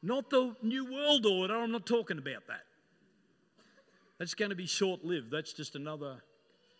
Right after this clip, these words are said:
carnal plan that man's hatching. But God's got a different way to bless humanity. It's not through the world, New World Order.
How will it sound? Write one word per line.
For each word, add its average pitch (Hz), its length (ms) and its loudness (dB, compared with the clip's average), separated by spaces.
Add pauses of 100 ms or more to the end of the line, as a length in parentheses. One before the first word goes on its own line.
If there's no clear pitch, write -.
(420)
carnal 208 680 0
plan 156 540 -2
that 139 180 -10
man's 151 320 -8
hatching. 139 400 -14 (2500)
But 107 140 -12
God's 170 280 2
got 151 180 -4
a 139 40 -8
different 196 540 -4
way 160 240 -6
to 120 80 -12
bless 135 380 -8
humanity. 135 500 -10 (1500)
It's - 220 -12
not 180 260 -4
through 247 400 2
the 151 120 -8
world, 135 380 -8
New 156 180 -2
World 127 340 -8
Order. 113 240 -14